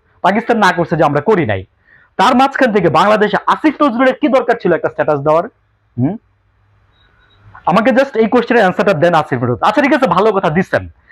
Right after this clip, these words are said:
আমি এই যে সজীব ভুঁইয়ার বাবার সম্পর্কে বলি, উনি যেমন, মানে, একটা নিরপেক্ষ কথা বলি, উনি কিন্তু একজন নিরপেক্ষ নাব-, নাগরিক হিসাবে একটা লাইসেন্স করতে পারে,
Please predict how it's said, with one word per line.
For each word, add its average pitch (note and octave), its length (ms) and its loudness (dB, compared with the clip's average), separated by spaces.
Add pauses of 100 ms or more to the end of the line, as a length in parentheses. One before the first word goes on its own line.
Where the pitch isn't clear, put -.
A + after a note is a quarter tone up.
(220)
আমি G#3+ 240 2
এই A3 140 4
যে A3 120 0
সজীব A3 260 0
ভুঁইয়ার A3 240 2
বাবার G#3+ 240 2
সম্পর্কে G#3 300 0
বলি, F#3+ 220 2
উনি F#3+ 240 0
যেমন, A#3+ 400 0
মানে, E3+ 180 0 (140)
একটা D3+ 200 -2
নিরপেক্ষ G#3 420 0
কথা F#3 220 0
বলি, D3 280 0 (320)
উনি G3 160 2
কিন্তু B3 200 2
একজন A3 160 0
নিরপেক্ষ G#3+ 380 0
নাব-, F3 320 2
নাগরিক F3 380 0
হিসাবে F3+ 320 0
একটা D#3+ 240 -2
লাইসেন্স D#3 300 0
করতে D4 300 -2
পারে, A2+ 240 -2